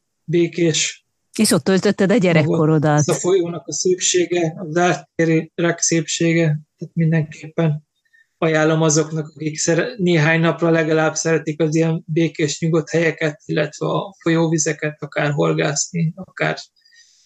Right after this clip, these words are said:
Speaker 1: akár vízisportokat
Speaker 2: Mhm.
Speaker 1: csinálni.
Speaker 2: Mhm.
Speaker 1: Szóval mindenképpen hasznos, akik ez, ilyen érdeklődőségek.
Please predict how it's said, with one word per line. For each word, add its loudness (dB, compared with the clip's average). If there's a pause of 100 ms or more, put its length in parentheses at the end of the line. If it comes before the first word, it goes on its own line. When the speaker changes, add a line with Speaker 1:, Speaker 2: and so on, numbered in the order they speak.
(280)
Speaker 1:
akár -6
vízisportokat 0 (800)
Speaker 2:
Mhm. 4 (540)
Speaker 1:
csinálni. 4
Speaker 2:
Mhm. 2 (400)
Speaker 1:
Szóval -2
mindenképpen -6
hasznos, -6 (140)
akik -10
ez, -6
ilyen -2
érdeklődőségek. -4